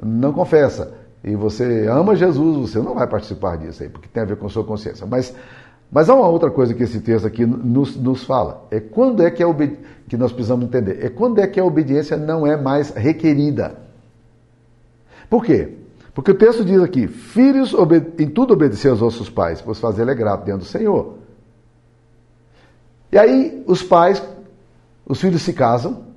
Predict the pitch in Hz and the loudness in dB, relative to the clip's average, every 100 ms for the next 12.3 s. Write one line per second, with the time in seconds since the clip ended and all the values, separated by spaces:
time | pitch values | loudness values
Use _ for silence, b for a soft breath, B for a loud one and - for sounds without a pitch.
0 | - - - 180 - 156 175 160 165 135 | -20 -4 -2 -2 2 2 4 0 -2 0
1 | 123 131 170 - - - b b b 151 | 0 -2 -4 -10 -20 -20 b b b 2
2 | 170 180 190 269 139 139 - 214 208 151 | 4 2 2 -2 -4 -6 -4 -2 -2 -2
3 | 127 95 76 - - _ _ - 294 - | -4 -10 -12 -16 -20 _ _ -10 -8 -2
4 | 233 - 190 208 247 127 - 104 190 214 | -2 -2 -4 -2 -2 -4 -6 0 0 2
5 | 131 127 113 - - - - _ _ _ | 0 0 0 -4 -12 -20 -20 _ _ _
6 | _ _ _ _ _ B B 131 139 226 | _ _ _ _ _ B B -6 0 0
7 | 208 160 143 139 175 143 151 - 151 254 | 0 0 0 0 -2 -2 -4 2 2 2
8 | 165 156 156 156 95 - - - _ _ | 0 0 0 -2 -4 -8 -16 -20 _ _
9 | _ _ b b b 151 185 190 143 - | _ _ b b b 2 4 2 -4 -4
10 | 104 175 156 123 - 165 185 147 127 123 | 2 4 2 -2 -4 0 2 2 2 0
11 | 139 175 - - 123 117 123 107 - 143 | -2 -4 -6 -8 -4 -4 -4 -4 0 0
12 | 78 - | 0 -8